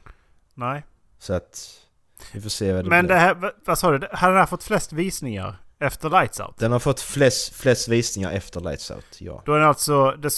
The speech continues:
Speaker 1: då ska den ha fler visningar än Picture?
Speaker 2: Eh, ja, det har den. Men det, för jag glömde, läste upp det på den. Vad kom-, vi fick en kommentar på YouTube som jag läste för dig innan.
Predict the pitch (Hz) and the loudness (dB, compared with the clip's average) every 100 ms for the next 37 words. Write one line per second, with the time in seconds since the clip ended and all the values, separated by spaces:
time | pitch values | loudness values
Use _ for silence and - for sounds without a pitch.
0 | - 156 143 - 170 147 143 156 - 147 | -4 -4 -4 0 2 2 2 -2 -4 -4
1 | 131 123 123 123 117 113 151 - 92 - | -4 -4 -8 -8 -8 -6 -6 -8 -16 -16
2 | _ _ _ _ _ _ _ _ _ _ | _ _ _ _ _ _ _ _ _ _
3 | _ _ - _ _ _ _ _ _ _ | _ _ -20 _ _ _ _ _ _ _
4 | _ _ - 87 85 85 82 82 80 80 | _ _ -14 -10 -8 -6 -8 -8 -8 -8
5 | 85 - _ - 95 90 78 - _ _ | -8 -12 _ -12 -8 -8 -8 -16 _ _
6 | _ _ _ _ - _ _ _ _ _ | _ _ _ _ -20 _ _ _ _ _
7 | _ - 135 156 165 147 147 143 160 139 | _ 0 2 4 4 4 2 4 2 2
8 | 131 151 151 156 175 165 87 82 95 123 | 0 0 0 -2 0 2 2 -2 -8 -4
9 | 143 147 147 139 156 147 165 - - 139 | -2 0 -2 -2 -2 0 2 2 2 -2
10 | 98 104 120 139 107 113 104 98 85 | -4 -6 -4 -4 -4 -2 0 0 -6